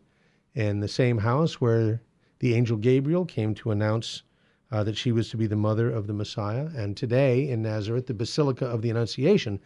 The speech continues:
stands on the spot where that house once stood. Uh, the Nativity of Mary is unique in one way. It's one of only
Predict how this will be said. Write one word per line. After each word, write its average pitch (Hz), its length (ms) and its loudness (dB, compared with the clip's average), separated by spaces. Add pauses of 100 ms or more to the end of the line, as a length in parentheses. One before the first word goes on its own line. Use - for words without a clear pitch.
(300)
stands 120 420 0
on 110 100 0
the 101 60 -2
spot 113 420 0
where 101 220 -2
that 98 220 -4
house 101 480 -4 (640)
once 107 220 0
stood. 92 440 -4 (880)
Uh, 120 240 0
the 139 100 4
Nativity 214 420 6
of 151 100 4
Mary 147 440 4
is 123 300 6
unique 156 560 4
in 123 140 2
one 175 200 2
way. 113 140 4
It's 113 140 -4
one 151 160 4
of 147 120 4
only 156 540 4